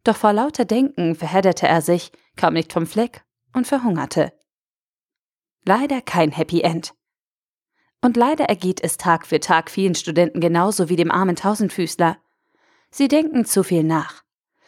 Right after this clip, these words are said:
In Situationen, in denen entschlossenes Handeln gefordert ist, grübeln sie stundenlang vor sich hin, machen sich unnötige Gedanken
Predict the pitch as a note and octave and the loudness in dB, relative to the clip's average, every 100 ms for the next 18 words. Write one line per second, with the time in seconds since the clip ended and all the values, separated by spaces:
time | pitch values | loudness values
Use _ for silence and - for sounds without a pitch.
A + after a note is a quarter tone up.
0 | _ - F3 E3 - E3 - F#3 A3+ F#3 | _ -4 0 0 0 0 0 0 2 2
1 | E3 E3 D#3+ D#3 - F#3 - F#3 D#3+ G3 | 2 0 0 -2 0 -2 0 -2 -2 -2
2 | B3 G#3 F3 - F#3 F#3+ F#3+ F#3+ - - | 0 0 0 0 2 2 0 -6 -8 -20
3 | _ - G#3+ A#3 B3+ A#3+ B3+ - C4+ C#4+ | _ -8 -2 0 2 0 -2 -2 -2 -2
4 | C#4+ F#3 F3+ - E3 E3+ E3+ F3 E3 - | -2 0 0 0 -2 -2 -2 0 -2 -4
5 | _ _ - - D3 C#3+ - G3 G3+ - | _ _ -8 -6 -6 -6 0 4 4 2
6 | D#3 D#3 D#3+ E3 F3+ - G#3 | -2 -2 2 2 0 -2 -6